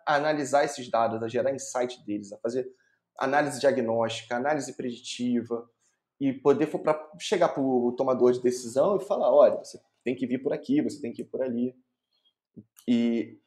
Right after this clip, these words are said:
e ainda tem dentro, digamos assim, do, do mundo de profissionais de dados, né, um, um,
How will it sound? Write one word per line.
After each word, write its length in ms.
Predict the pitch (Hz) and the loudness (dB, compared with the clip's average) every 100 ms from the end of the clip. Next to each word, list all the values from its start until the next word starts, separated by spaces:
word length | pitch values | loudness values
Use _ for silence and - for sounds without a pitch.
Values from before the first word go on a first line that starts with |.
| - | 2
e 100 | 151 | 6
ainda 320 | 151 220 226 | 6 6 2
tem 320 | - 175 175 | 2 0 0
dentro, 300 | 131 147 - | 2 0 0
digamos 320 | 135 127 127 | -4 -2 -2
assim, 300 | 123 - 113 107 | -4 -8 -12 -8
do, 460 | 113 107 101 92 - _ _ _ - - | -6 -4 -4 -8 -14 _ _ _ -20 -12
do 160 | 120 131 | -4 0
mundo 400 | 120 139 151 110 | 2 2 0 -2
de 100 | - | -4
profissionais 560 | 113 113 120 110 117 | -6 -4 -2 -2 -2
de 100 | 110 | -4
dados, 460 | 104 117 160 139 107 | 0 2 2 -2 -8
né, 120 | 107 - _ _ _ - | -14 -20 _ _ _ -4
um, 520 | 135 131 131 139 | -2 -2 -4 -6
um, 80 | 139 | -4